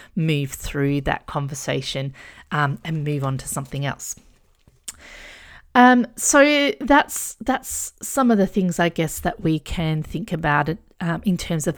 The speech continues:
other people that we may be coming across during this festive season. Um, the other thing I just wanted to, um, uh, point out here that we can sometimes find difficult is that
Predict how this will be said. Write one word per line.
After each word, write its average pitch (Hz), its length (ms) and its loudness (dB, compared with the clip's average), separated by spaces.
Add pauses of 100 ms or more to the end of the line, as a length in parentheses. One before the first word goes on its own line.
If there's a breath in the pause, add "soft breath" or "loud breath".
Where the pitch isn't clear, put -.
(120)
other 156 220 0
people 269 600 -4
that - 220 -6
we 160 140 -2
may 151 180 -2
be 139 140 -6
coming 147 360 -6
across - 580 -6
during 139 500 -4
this 139 220 -8
festive - 440 -12
season. - 520 -8 (520 loud breath)
Um, 226 220 2
the 247 100 6
other 403 140 4
thing 254 160 2
I 185 80 4
just - 220 -2
wanted 170 300 2
to, 160 760 -2 (120)
um, 147 840 -2 (480)
uh, 151 340 0
point 170 420 -2
out 160 240 6
here 147 340 -2
that 160 200 -4
we 160 100 -2
can 160 200 -6
sometimes 143 920 -4
find 147 420 0
difficult 151 800 2
is 160 380 0
that 156 300 0